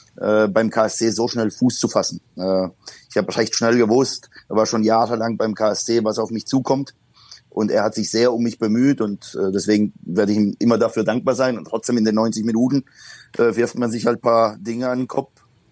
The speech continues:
nimmt sich danach in den Arm und, äh, ja,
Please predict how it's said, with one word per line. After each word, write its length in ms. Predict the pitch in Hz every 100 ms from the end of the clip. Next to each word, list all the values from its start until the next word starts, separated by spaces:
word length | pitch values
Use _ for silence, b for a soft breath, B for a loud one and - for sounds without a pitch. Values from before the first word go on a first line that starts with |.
| b b b _ -
nimmt 240 | 113 107
sich 100 | 110
danach 340 | 117 107 117
in 120 | 120 113
den 160 | 104
Arm 340 | 98 110 127 131
und, 320 | 113 117 -
äh, 360 | 113 113 110 104 _ _ b b -
ja, 240 | 117 95